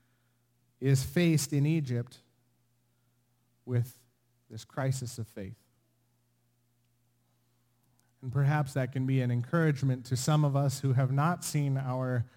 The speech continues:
children follow after the Lord. I'm sure Moses' parents, looking at him growing up in Pharaoh's palace, were thankful that he was alive, but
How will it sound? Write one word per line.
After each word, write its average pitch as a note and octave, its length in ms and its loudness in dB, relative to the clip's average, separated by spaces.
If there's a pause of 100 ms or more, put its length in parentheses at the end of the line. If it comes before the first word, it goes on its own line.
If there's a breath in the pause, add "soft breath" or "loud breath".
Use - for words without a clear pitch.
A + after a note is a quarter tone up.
(340 soft breath)
children B2+ 640 0 (120)
follow C3 340 0
after B2 440 -4
the A#2 80 -2
Lord. A#2+ 400 -2 (520 soft breath)
I'm B2+ 240 2
sure D3 520 0 (760 soft breath)
Moses' C#3+ 500 2
parents, C#3 520 -2
looking C3+ 360 0
at A#2+ 80 -2
him C3+ 260 2
growing C3 400 2
up C3+ 240 0
in B2 520 -4
Pharaoh's C3 340 -2
palace, C#3+ 420 -2
were A#2 80 -4
thankful C#3+ 460 0
that C3+ 120 2
he C#3 140 2
was C3 160 0
alive, C3 500 0
but A#2 160 -4